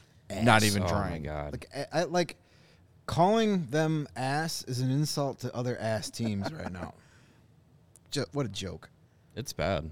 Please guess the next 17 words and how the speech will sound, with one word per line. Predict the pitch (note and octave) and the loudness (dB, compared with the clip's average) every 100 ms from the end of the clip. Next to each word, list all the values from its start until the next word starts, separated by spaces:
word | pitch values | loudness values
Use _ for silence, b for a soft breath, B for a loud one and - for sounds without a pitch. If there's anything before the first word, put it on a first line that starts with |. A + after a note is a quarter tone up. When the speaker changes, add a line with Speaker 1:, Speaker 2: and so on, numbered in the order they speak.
| - | -6
Speaker 2:
Absolute | A2+ - G2+ | -6 -6 -6
Speaker 3:
It's, | F#2 | -4
Speaker 2:
joke. | - D#3 | 0 -2
Speaker 3:
it's, | D2 - - - - | -2 -2 0 -2 -4
yeah, | G#2 F#2 | -4 -4
it's | F2+ - | -4 -8
bad. | A1+ G1+ - | -8 -8 -4
And, | B2+ A#2 b b | -2 -2 b b
and | E3 | 0
it's | F#3 | 2
bad | D#3+ G#3+ | 8 10
here, | G3+ G3+ | 10 6
too, | - F3+ F2 - - | 8 6 6 -2 -4
but, | G#2 - | -2 -2
but | G2+ G2+ | 2 4
also | G2+ - F#2+ | 4 4 2
there. | D#2+ D2+ | 2 -4